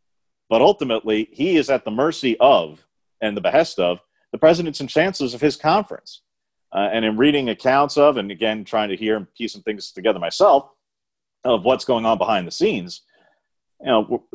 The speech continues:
this is not the time for some certain philosophical discussions that seemingly are getting in the way for some folks. Uh, the, the question of the day was, how do you get back to play? Your business and your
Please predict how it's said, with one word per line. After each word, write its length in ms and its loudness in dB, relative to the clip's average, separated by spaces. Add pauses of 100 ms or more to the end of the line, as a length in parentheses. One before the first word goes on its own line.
(140)
this 160 2
is 80 2
not 180 6
the 60 -2
time 260 2
for 80 -16
some 300 -6
certain 260 -6
philosophical 760 -2
discussions 580 -4
that 120 -4
seemingly 420 -4
are 60 4
getting 220 -4
in 80 -12
the 80 -16
way 240 4
for 80 -6
some 180 -12
folks. 540 -6 (280)
Uh, 240 2 (120)
the, 80 -4
the 100 -8
question 400 0
of 80 -2
the 80 -4
day 220 6
was, 440 0 (200)
how 180 2
do 60 0
you 80 0
get 160 -4
back 220 -2
to 60 -16
play? 540 0
Your 160 -4
business 520 -6
and 200 -6
your 400 2